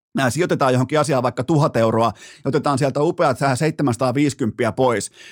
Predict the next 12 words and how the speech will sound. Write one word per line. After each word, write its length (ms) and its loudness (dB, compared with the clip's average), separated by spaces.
niin 180 0
silloinhan 340 0
Veikkaus 380 0
on 120 -2
puhunut 340 2
meille 220 2
lapsesta 520 0
pitäen 440 0
jokaisella 600 0
huoltoasemalla, 800 0
kioskilla, 540 -2
kaupassa 560 0